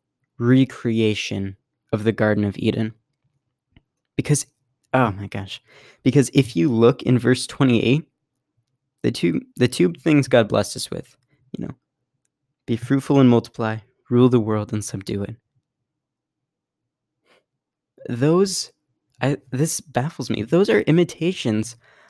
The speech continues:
of God creating the world just a few verses prior, because "be fruitful and multiply,"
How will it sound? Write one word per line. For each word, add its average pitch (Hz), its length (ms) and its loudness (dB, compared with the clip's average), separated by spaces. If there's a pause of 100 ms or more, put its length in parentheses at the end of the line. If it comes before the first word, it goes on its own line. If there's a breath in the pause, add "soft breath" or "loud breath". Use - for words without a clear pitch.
of 117 180 -2
God 139 300 2
creating 139 460 2
the 113 100 4
world 147 340 -2
just 127 200 -10
a - 40 -20
few 147 220 -4
verses 139 360 -4
prior, - 680 -4 (920)
because 135 280 -2
"be 139 200 0
fruitful 160 480 0
and 127 100 6
multiply," 160 500 0